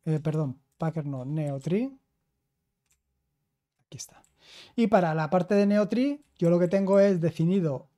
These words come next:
eh, estas tres cositas. Neotree, el, la rama que tiene que utilizar y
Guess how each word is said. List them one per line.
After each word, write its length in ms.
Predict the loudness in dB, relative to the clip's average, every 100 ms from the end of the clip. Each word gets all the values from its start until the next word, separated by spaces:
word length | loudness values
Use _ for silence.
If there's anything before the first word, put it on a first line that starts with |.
| _
eh, 220 | -10 -8
estas 840 | -8 -4 0 0 -2 -4 -12 -16 -20 _ _ _
tres 200 | -6 -4
cositas. 580 | -4 -8 -6 -6 -6 -10 _ _ _ _ _
Neotree, 640 | -4 -4 0 0 0 -2 -8 _
el, 480 | -4 -2 -2 -2 -4
la 120 | -4
rama 320 | -2 0 0
que 120 | 0
tiene 200 | 0 0
que 60 | -2
utilizar 580 | 0 -2 0 0 0 -4 _ _ _
y 200 | -4 -2